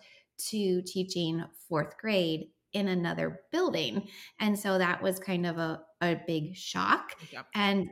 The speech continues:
Speaker 1: not something that I wanted to do. And so all along, I had felt this calling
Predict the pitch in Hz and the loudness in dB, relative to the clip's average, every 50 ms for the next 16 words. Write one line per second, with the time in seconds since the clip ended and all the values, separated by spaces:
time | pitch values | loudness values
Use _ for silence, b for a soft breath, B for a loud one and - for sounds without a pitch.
0 | - - 190 185 180 - - - 190 180 180 - 185 180 180 180 175 175 175 175 | -2 2 2 4 4 2 0 0 0 0 0 2 2 2 2 2 2 0 0 0
1 | 175 175 175 170 165 175 185 180 160 - - 190 185 - 175 165 170 - 226 262 | 0 0 0 0 0 0 0 0 -2 -4 -6 -8 -6 -4 0 2 4 4 4 2
2 | 285 - b b b b b b _ _ 226 220 214 220 247 226 220 214 - - | 2 -2 b b b b b b _ _ 0 0 2 4 4 4 4 4 2 0
3 | - - 233 254 285 370 453 453 349 262 220 196 185 180 170 170 185 190 202 185 | 0 0 2 2 2 2 2 2 2 2 2 4 4 4 4 4 2 2 0 0
4 | 180 190 185 185 - - 196 180 - - - 196 185 190 - - - - 175 170 | 0 0 -2 -2 -2 -2 0 0 0 0 -2 -4 -4 -4 -8 -14 -10 -6 -2 -2
5 | 175 165 170 170 170 175 180 185 185 | -2 0 0 -2 0 -2 -2 -4 -4